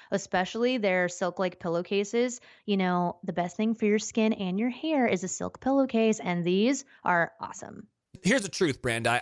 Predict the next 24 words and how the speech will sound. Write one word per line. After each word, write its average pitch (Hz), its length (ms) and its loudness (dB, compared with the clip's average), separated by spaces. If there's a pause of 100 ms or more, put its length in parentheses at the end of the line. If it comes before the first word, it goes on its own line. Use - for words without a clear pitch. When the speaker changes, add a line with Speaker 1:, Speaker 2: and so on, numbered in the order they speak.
Speaker 2:
I 123 140 0
got, 131 220 2
um, 101 480 -4
I 110 60 -12
got 110 220 -4
eczema. 175 680 0 (340)
I 113 40 -6
got 104 120 -2
real 104 140 2
bad 104 220 0
eczema. 147 580 -2
I 110 100 -4
gotta 107 200 0
be 104 340 0 (160)
kinda 110 240 -2
sensitive 120 540 -2 (140)
with 120 200 0
my 117 200 0
sensitive 120 380 -2
skin. 139 340 0
Speaker 1:
Mm-hmm. 175 180 -4
Speaker 2:
And 120 540 -2 (300)
these 151 360 2
sheets - 600 -2